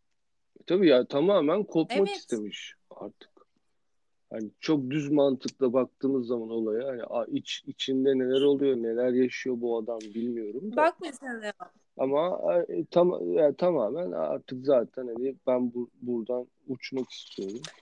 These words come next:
Speaker 2: Ya
Speaker 1: konuşmak
Speaker 2: sana
Speaker 1: istiyorum
Speaker 2: şu an
Speaker 1: dedi.
Speaker 2: röportajdan bir kare gönderdim, fotoğraf D M'den. Bir baksana oradaki Meghan Markle'ın yüz
Speaker 1: Hı hı.
Speaker 2: ifadesine, bakışına. Çok abartılı bir Hollywood oyunculuğu var orada. Hiç samimi değil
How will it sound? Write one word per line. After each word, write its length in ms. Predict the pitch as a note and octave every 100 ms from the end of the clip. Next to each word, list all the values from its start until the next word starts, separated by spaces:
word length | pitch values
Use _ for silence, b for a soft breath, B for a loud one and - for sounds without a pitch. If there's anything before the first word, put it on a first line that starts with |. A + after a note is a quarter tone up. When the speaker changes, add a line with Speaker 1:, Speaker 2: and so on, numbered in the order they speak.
| _ _ _ _ _ _ _ _
Speaker 2:
Ya 80 | C#4+
Speaker 1:
konuşmak 400 | D4 - C4 A#3
Speaker 2:
sana 300 | - E4+ E4+
Speaker 1:
istiyorum 60 | G#4+ -
Speaker 2:
şu 80 | G4+
an 240 | G4+ G4+ G#4+
Speaker 1:
dedi. 260 | A#3 -
Speaker 2:
röportajdan 720 | A#3 E4 B3 F4 E4 F#4 G4 - _ -
bir 260 | C4 E4
kare 300 | - D4+ D#4
gönderdim, 600 | C4 A#3 G#3+ G#3 G3+ G3+
fotoğraf 480 | - A3+ A#3+ G#3+ G#3 _ -
D 320 | G3+ A3+ G3
M'den. 360 | G3+ F#3 F3+ G3
Bir 140 | B3+
baksana 560 | A#3 B3+ - G#4+ B3 A3
oradaki 360 | G#3 G#3+ -
Meghan 300 | G#3 A3 G#3+
Markle'ın 600 | G#3 G#3 F#3+ - G3+ G3+
yüz 340 | G3 G#3 A#3 G#3
Speaker 1:
Hı 60 | - B3
hı. 40 |
Speaker 2:
ifadesine, 800 | A#3 G3 F#3 G3 - G3 F#3+ F3
bakışına. 680 | F#3 - G3+ G#3 F#3+ F3 F3 _ _ _ _ _ _ _
Çok 360 | - E4+ A4 -
abartılı 600 | C#4+ C4 C#4+ D4 D#4+ D#4
bir 100 | D4
Hollywood 480 | _ C#4+ D#4 D#4 -
oyunculuğu 580 | G#3+ G3+ F#3+ F#3 F3+ E3+
var 160 | E3
orada. 260 | D#3+ D#3+ F#3+
Hiç 100 | A#3
samimi 560 | - B3+ G#3+ F#3 E3+
değil 160 | -